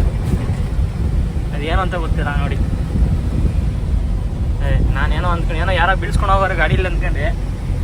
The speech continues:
ನೋಡಿದ್ರೆ ಅದೇನೋ ಹಾಕ್ತಾಯಿದ್ರು. ನನ್ನ ತೆನೆನ ಏನೋ ಇರಬೇಕು ಅದು.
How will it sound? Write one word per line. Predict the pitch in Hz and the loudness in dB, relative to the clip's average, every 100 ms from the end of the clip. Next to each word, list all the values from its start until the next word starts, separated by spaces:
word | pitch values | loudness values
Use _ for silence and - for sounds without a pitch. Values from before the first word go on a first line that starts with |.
| - | 0
ನೋಡಿದ್ರೆ | 170 180 170 170 156 139 131 - - - - - - - | 0 0 0 0 0 2 2 2 0 0 -2 -2 -2 -2
ಅದೇನೋ | - 156 | 0 0
ಹಾಕ್ತಾಯಿದ್ರು. | 139 139 - 180 - - - - - - - - - - - - - - - - - - - - - | 0 0 0 0 0 0 -2 0 0 0 -2 -2 -2 -2 -2 0 0 -2 -2 -2 -2 0 0 0 0
ನನ್ನ | - 151 | -2 0
ತೆನೆನ | 151 175 | 2 2
ಏನೋ | 180 175 170 | 2 2 2
ಇರಬೇಕು | 160 165 170 | 2 2 2
ಅದು. | 165 156 | 0 -2